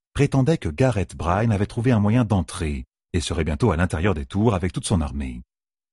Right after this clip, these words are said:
Si quelqu'un avait fait la moindre mention d'un portail », fit Siwan, « nous le saurions. »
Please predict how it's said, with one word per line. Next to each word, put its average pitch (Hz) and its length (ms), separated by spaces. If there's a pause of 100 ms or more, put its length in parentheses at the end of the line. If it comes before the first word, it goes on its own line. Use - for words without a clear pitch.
(420)
Si - 160
quelqu'un 104 300
avait 113 140
fait 120 120
la 101 80
moindre 110 240
mention 117 300
d'un 95 120
portail », 87 520 (420)
fit 92 140
Siwan, « 71 460 (340)
nous 71 100
le 95 100
saurions. » 98 360